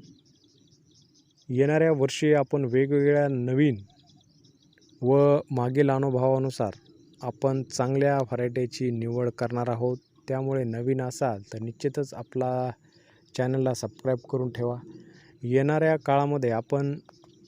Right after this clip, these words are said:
कापसाची घन लागवड तर करूच, परंतु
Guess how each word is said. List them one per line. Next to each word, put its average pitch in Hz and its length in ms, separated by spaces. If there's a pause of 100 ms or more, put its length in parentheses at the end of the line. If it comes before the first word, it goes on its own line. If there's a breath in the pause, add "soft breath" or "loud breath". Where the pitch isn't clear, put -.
(440)
कापसाची 131 500
घन 127 200
लागवड 135 420 (100)
तर 135 140 (120)
करूच, 139 300 (280)
परंतु 151 500